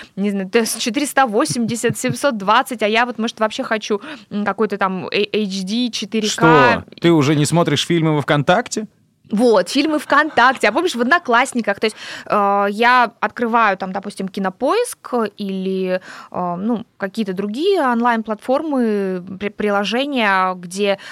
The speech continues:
Speaker 1: э, большое коли-, большой выбор вообще фильмов. Ам, также там Яндекс.Музыка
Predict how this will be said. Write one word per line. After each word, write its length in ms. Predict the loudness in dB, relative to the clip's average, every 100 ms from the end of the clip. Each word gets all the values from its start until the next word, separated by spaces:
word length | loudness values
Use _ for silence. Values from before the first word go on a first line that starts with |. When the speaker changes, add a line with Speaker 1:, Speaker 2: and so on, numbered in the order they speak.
| -16 -6
Speaker 1:
э, 220 | -4 -4
большое 580 | -6 -2 -2 2 0 0
коли-, 280 | 0 -2 0
большой 360 | 0 2 0
выбор 640 | 0 -2 -2 0 0 0 -2 _ -4
вообще 460 | 0 0 -2 -4
фильмов. 520 | -4 -2 0 2 0 -2 -10 -18 -8
Ам, 180 | -6 -4
также 320 | 0 0 -2
там 160 | -6 -2
Яндекс.Музыка 1160 | 0 0 -2 -4 -2 -2 -4 -6 -2 0 2